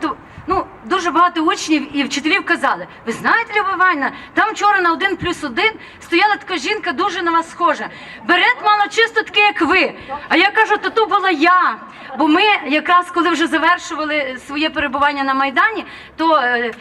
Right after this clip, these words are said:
е, один плюс один було пряме включення, і ми, ще вчителька з четвертої школи,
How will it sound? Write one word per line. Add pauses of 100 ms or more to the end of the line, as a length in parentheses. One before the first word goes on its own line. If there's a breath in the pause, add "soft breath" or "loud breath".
(160 loud breath)
е,
один
плюс
один
було
пряме
включення,
і
ми, (520 loud breath)
ще
вчителька
з
четвертої
школи,